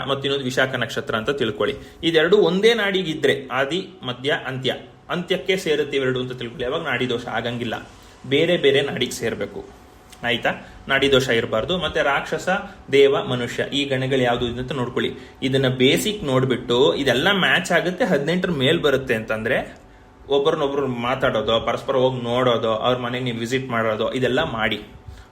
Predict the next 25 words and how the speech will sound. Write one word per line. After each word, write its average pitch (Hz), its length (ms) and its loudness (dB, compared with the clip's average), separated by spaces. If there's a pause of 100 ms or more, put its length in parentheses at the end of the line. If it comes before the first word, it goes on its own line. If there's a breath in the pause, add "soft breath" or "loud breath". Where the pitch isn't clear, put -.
ಅಲ್ಲೂ 147 300 4
ಒಪ್ಪಿಗೆ 208 400 6
ಆಯ್ತು 170 260 4
ಅಂತಂದ್ರೆ 127 760 -2
ಆಗ 135 320 -2 (340)
ತಪ್ಪದೆ 151 640 0
ನಿಮ್ಮ 135 240 -6
ಎರಡು, 131 560 0 (420 loud breath)
ಅಂದ್ರೆ 131 160 2
ಗಂಡು 147 400 0
ಹೆಣ್ಣಿನ 151 360 -2
ಜನ್ಮ 127 420 -2
ಜಾತಕಗಳನ್ನ 131 680 0
ಹೊಂದಾಣಿಕೆ 156 800 0
ಆಗುತ್ತೆ 131 360 0
ಅಂತ 123 160 -6
ಪರಿಶೀಲನೆ 139 560 -4
ಮಾಡಿಸಿ, 120 400 -6
ಮಾಂಗಲ್ಯ 139 440 -4
ಭಾಗ್ಯ 139 260 0
ಎಲ್ಲ 127 160 2
ಗಟ್ಟಿ 123 380 -2
ಇದೆ 135 100 0
ಅಂತ 123 140 -4
ತಿಳ್ಕೊಂಡು, 127 520 -4